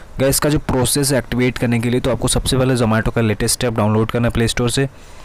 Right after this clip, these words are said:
उसके बाद इसका जो activation code है उसको copy करना है, फिर Zomato app open करके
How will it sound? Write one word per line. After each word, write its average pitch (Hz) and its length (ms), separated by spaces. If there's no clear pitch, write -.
उसके 147 280
बाद 139 240
इसका 135 220
जो 123 160
activation 143 460
code 127 280
है 123 80
उसको 113 320
copy 117 260
करना 123 240
है, 131 200
फिर 139 160
Zomato 120 340
app 123 200
open 123 240
करके 120 320